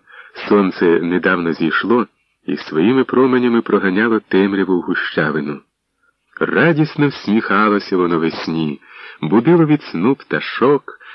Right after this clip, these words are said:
золотило верховіття. Від цього ставало легше на душі. Обличчя Сміливця повеселішало.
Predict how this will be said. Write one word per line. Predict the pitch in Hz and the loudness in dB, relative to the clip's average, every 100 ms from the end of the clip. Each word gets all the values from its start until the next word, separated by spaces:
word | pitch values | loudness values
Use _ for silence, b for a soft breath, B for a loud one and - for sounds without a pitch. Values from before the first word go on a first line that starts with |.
| B | B
золотило | - 82 80 - 85 80 | -6 -2 0 0 0 0
верховіття. | 78 - 80 76 135 - - 120 117 _ _ _ _ _ - - | -2 -2 -2 0 0 -2 -6 -4 -4 _ _ _ _ _ -20 -8
Від | - - | -6 -4
цього | - 170 151 | 0 2 2
ставало | - 110 139 147 135 B B B B B B - | 0 -2 2 2 0 B B B B B B -6
легше | 98 135 - - | -2 -2 -2 -4
на | 113 | -4
душі. | 98 92 - 76 65 _ _ _ _ _ _ _ _ - | -2 -4 -4 -6 -6 _ _ _ _ _ _ _ _ -2
Обличчя | 160 117 190 - 170 | 0 2 2 2 -4
Сміливця | 160 - 76 139 147 - 143 131 - B | -4 -4 2 2 2 -2 -2 -2 -4 B
повеселішало. | - 110 113 - 73 76 69 78 73 | -2 0 0 0 0 -2 -4 -4 -4